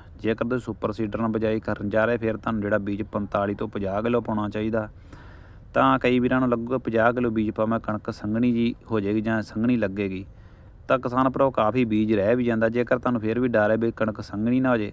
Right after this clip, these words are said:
ਤਾਂ ਉਹਦੇ ਵਾਸਤੇ ਕਿਸਾਨ ਭਰਾਵੋ, ਦਸ ਕਿਲੋ ਦਾ ਤੁਸੀਂ ਛਿੱਟਾ ਮਾਰ ਦਿਓ ਪਹਿਲਾਂ ਸੁਪਰ ਸੀਡਰ ਦੇ ਅੱਗੇ, ਤੇ ਚਾਲੀ ਕਿਲੋ ਦਾ ਘੇਰਾ ਕਰ ਦਿਓ, ਫਿਰ ਵੀ ਜਿਹੜੀ ਜਰਮੀਨੇਸ਼ਨ ਬਹੁਤ ਵਧੀਆ ਹੋਵੇਗੀ। ਇਹ ਕਿਸਾਨ ਭਰਾਵੋ, ਪਹਿਲਾ ਪੜਾਅ ਹੈ ਖਾਦ ਖੁਰਾਕ ਤੇ ਬੀਜ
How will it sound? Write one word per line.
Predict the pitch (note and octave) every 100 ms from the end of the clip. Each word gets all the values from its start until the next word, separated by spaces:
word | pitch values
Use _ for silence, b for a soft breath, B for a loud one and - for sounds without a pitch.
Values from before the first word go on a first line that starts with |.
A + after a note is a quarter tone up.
| -
ਤਾਂ | -
ਉਹਦੇ | A#2+ C3 C3
ਵਾਸਤੇ | A#2+ A2 A#2
ਕਿਸਾਨ | A#2
ਭਰਾਵੋ, | A#2 A#2
ਦਸ | G#2 F#2+
ਕਿਲੋ | - A2 A2
ਦਾ | A2
ਤੁਸੀਂ | A2 G#2+
ਛਿੱਟਾ | G#2+ - G2+
ਮਾਰ | G2+ G2+ G2+
ਦਿਓ | G#2 A2
ਪਹਿਲਾਂ | A2 A2+ A#2
ਸੁਪਰ | A2 G#2 G#2
ਸੀਡਰ | A2 G2+ G#2
ਦੇ | G#2+
ਅੱਗੇ, | G#2 G#2+
ਤੇ | A2+
ਚਾਲੀ | - A2 G#2 G#2
ਕਿਲੋ | G#2+ G#2+
ਦਾ | G#2 - -
ਘੇਰਾ | G#2 F#2+
ਕਰ | F#2 F#2
ਦਿਓ, | F2+ F2+ - B B B B B -
ਫਿਰ | A2+ B2
ਵੀ | C3+
ਜਿਹੜੀ | B2+ B2
ਜਰਮੀਨੇਸ਼ਨ | A2 G#2 G#2+ G#2 A2
ਬਹੁਤ | G#2 G2 A2
ਵਧੀਆ | G#2+ F#2 G#2 A2
ਹੋਵੇਗੀ। | G2+ F#2 F#2 - B B B B B -
ਇਹ | B2 C#3+
ਕਿਸਾਨ | C#3+ C3 B2+
ਭਰਾਵੋ, | B2+ A#2+
ਪਹਿਲਾ | A#2 A#2+ B2+
ਪੜਾਅ | A#2 A2 A2
ਹੈ | A2+
ਖਾਦ | - G2+ A#2
ਖੁਰਾਕ | - G2+ G2+ -
ਤੇ | A2+
ਬੀਜ | G2 G2 G2 G2+